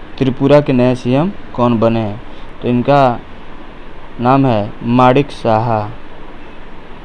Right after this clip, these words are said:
माणिक साहा जो त्रिपुरा के नए प्रेसिडेंट बने हैं,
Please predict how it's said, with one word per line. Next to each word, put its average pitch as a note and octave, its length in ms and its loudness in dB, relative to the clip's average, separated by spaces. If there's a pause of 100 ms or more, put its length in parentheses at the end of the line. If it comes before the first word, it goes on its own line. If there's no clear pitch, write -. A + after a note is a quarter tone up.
(200)
माणिक C3+ 720 2 (600)
साहा A#2+ 600 2 (1160)
जो B2+ 360 4
त्रिपुरा B2+ 460 0
के C3 120 0
नए B2+ 320 4 (600)
प्रेसिडेंट C3 520 2
बने A#2 260 2
हैं, A2 320 -2